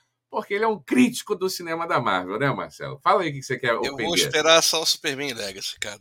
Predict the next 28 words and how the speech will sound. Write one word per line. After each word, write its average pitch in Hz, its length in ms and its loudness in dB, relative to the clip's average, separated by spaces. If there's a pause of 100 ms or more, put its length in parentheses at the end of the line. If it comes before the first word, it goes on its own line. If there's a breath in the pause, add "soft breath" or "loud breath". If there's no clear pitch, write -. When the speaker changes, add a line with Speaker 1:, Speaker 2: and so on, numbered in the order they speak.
Speaker 2:
Então 127 280 -6
aí, 127 420 -2
é... 120 320 0 (360 loud breath)
Quando 151 200 -8
o 151 40 -8
Superman 139 460 0
Legacy 123 500 0
estrear, 117 720 0
eu 123 160 -10
volto 117 320 -8
a 117 40 -8
ver 107 140 -10
filme 113 240 -12
de 107 80 -20
boneco, 104 420 -6
porque - 180 -14 (300)
tá 156 180 8
difícil. - 920 -6 (480)
Speaker 1:
Tá 104 100 -2
difícil, 104 560 -6
né? 80 140 -8
Tá 87 160 -6
Speaker 2:
Tá, 101 220 -2
Speaker 1:
difícil. 87 280 -6
Speaker 2:
mas, 135 580 -2 (160)
mas 156 340 -4
assim, 175 320 -4
cara, 104 340 -8